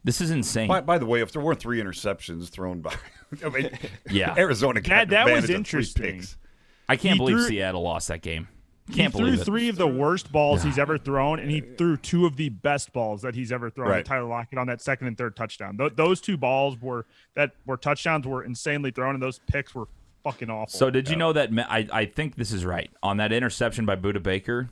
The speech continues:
Speaker 1: they said that's the second interception that Russ has thrown in Arizona. Guess what the first one was? Super Bowl against the Patriots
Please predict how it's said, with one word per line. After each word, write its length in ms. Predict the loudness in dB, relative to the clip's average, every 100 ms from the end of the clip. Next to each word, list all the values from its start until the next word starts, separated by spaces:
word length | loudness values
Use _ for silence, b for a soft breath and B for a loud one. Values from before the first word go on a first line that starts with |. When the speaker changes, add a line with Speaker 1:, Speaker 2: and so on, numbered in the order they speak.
| -6
Speaker 1:
they 100 | -4
said 180 | 0 -2
that's 180 | -2 -4
the 80 |
second 420 | -4 0 0 -2 -4
interception 680 | -4 -2 -2 -4 -2 -2
that 160 | -2 0
Russ 300 | 0 0 -2
has 160 | -6 -4
thrown 260 | -2 -2
in 120 | 0
Arizona. 560 | -2 -2 0 0 0 -4 -8 b b b
Guess 120 | -4
what 60 | -2
the 80 | -4
first 240 | -4 -2
one 140 | -2
was? 320 | -2 -4 -8 -16 -20 _ _ -6
Super 280 | 0 0 2
Bowl 300 | 0 -2 -4
against 320 | -4 -2 -2
the 60 | -2
Patriots 680 | -2 -2 -4 -4 -6 -12